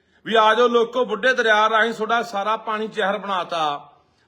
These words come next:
ਰਾਜਸਥਾਨ ਤੱਕ ਦੇ ਲੋਕ ਮਾਰਦੇ, ਦੱਖਣੀ ਮਾਲਵਾ ਸਾਰਾ ਮਾਰਤਾ ਕੈਂਸਰ ਨਾਲ, ਕਾਲੇ ਪੀਲੀਏ ਨਾਲ। ਜੰਮਦੇ ਜਵਾਕਾਂ ਨੂੰ, ਤੁਹਾਡੇ ਨੂੰ ਕੈਂਸਰ ਹੋਣ ਲੱਗ ਗਏ।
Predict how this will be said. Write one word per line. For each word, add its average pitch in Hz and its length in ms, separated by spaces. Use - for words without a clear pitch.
ਰਾਜਸਥਾਨ 208 680
ਤੱਕ 220 220
ਦੇ 233 160
ਲੋਕ 214 260
ਮਾਰਦੇ, 214 440
ਦੱਖਣੀ 220 340
ਮਾਲਵਾ 208 340
ਸਾਰਾ 214 320
ਮਾਰਤਾ 202 440
ਕੈਂਸਰ 190 380
ਨਾਲ, 175 240
ਕਾਲੇ 170 260
ਪੀਲੀਏ 160 320
ਨਾਲ। 135 480
ਜੰਮਦੇ 220 420
ਜਵਾਕਾਂ 196 520
ਨੂੰ, 247 80
ਤੁਹਾਡੇ 233 180
ਨੂੰ 240 100
ਕੈਂਸਰ 226 300
ਹੋਣ 202 220
ਲੱਗ 175 180
ਗਏ। 143 380